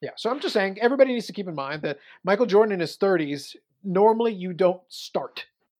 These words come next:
trying to play professional baseball in your thirties. That's not traditionally the way you do it,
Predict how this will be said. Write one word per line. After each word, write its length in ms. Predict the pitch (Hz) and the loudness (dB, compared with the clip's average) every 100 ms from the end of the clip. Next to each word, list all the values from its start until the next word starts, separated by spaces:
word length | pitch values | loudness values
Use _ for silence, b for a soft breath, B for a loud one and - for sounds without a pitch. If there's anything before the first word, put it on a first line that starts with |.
| _ | _
trying 340 | - 180 165 147 | -6 -2 -2 -4
to 60 | |
play 180 | - 156 | -6 -6
professional 480 | 156 - 151 - 131 | -4 -6 -6 -8 -10
baseball 440 | 135 131 - 113 | -12 -16 -16 -18
in 60 | 110 | -18
your 100 | 107 | -20
thirties. 540 | - 110 - _ - | -16 -16 -18 _ -18
That's 220 | 143 139 165 | -14 -10 -4
not 240 | 156 151 | -4 -6
traditionally 420 | 156 143 151 165 | -12 -12 -10 -8
the 80 | 151 | -6
way 120 | 156 | -6
you 40 | 151 | -4
do 140 | |
it, 80 | 160 | -6